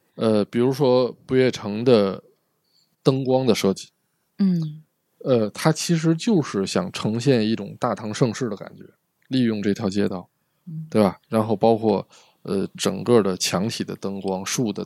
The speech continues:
Speaker 1: 灯光，对吧？招-，包括这个，这个叫地面的灯光，一些，呃，装置。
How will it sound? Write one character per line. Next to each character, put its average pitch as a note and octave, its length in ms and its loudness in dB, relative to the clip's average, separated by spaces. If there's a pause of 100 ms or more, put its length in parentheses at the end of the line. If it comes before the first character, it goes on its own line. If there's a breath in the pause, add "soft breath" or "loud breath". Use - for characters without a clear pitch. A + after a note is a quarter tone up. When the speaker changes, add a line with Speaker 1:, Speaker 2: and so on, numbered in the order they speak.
Speaker 1:
灯 G2 240 -12
光， G2 320 -12
对 G2+ 140 -10
吧？ F2 220 -12
招-， G2 340 -10
包 G#2 140 -4
括 G2+ 160 -8
这 G2+ 160 -6
个， G2 100 -6
这 F#2+ 140 -8
个 G2 280 -10 (440 loud breath)
叫 G2 140 -2
地 A#2 200 -2
面 A2+ 240 2
的 G2 80 -2
灯 G2+ 180 -4
光， G2 320 -4
一 G#2 80 -4
些， G#2 200 0 (280)
呃， G#2 260 2
装 A#2+ 280 4
置。 B2 220 0